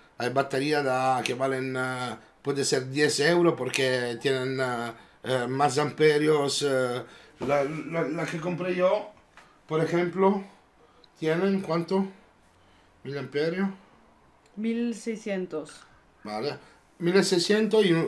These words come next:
Speaker 1: una batteria normale ne tiene quattrocento. Quindi
Speaker 2: Dai che mi sto, mi sto confondendo.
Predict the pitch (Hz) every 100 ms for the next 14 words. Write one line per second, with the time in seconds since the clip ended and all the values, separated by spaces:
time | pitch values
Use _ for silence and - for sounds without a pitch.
0 | 135 160 165 175 170 180 180 170 180 185
1 | 156 139 156 156 143 - 139 135 139 117
2 | 117 104 101 _ _ _ _ _ _ _
3 | _ _ _ _ - - - - _ _
4 | _ _ - - - - - - - -
5 | _ _ - 160 147 135 123 - - -
6 | - - _ _ _ _ _ _ _ _
7 | _ _ _ _ _ _ _ _ _ _
8 | _ _ _ _ _ _ _ _ - -
9 | _ 247 254 302 262 269 262 254 254 269
10 | 285 285 320 240 220 220 196 165 160